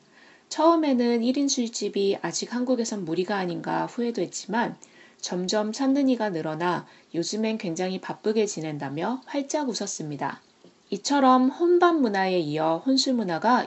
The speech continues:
유행처럼 번지고 있습니다. 혼밥은 혼자 먹는 밥, 혼술은 혼자 마시는 술의 줄임말입니다. 일 인 가구가 눈에 띄게 늘고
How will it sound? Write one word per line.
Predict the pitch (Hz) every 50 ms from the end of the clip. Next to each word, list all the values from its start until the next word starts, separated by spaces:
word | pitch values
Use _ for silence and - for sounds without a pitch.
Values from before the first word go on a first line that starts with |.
| -
유행처럼 | - 175 190 220 240 247 - 254 254 262 240
번지고 | 220 180 165 156 - 170 160 151
있습니다. | 147 143 - - 156 147 139 135 156 165 165 147 - - _ _ _ _ _ _ _ -
혼밥은 | 320 311 311 302 302 285 277 285 285 285 277
혼자 | 302 320 311 311 349 302
먹는 | 269 220 196 180 170 156
밥, | 151 160 196 277 - - _ _ _ _ - _ _ _ -
혼술은 | 294 294 294 285 - 254 247 269 294
혼자 | 330 330 330 330 339 330
마시는 | 302 254 220 - - 214 208
술의 | 202 - - 220 180 190 185
줄임말입니다. | - - 175 196 214 226 214 185 - 147 143 143 135 147 139 123 - - _ _ _ _ _ _ _ _ _
일 | - 240 277
인 | 294 330 330
가구가 | 311 262 226 220 226 214 220 220 214 214
눈에 | 190 185 180 190 208
띄게 | 202 - 202 190 185 185
늘고 | 175 156 151 151 147 151 190 190 160 - -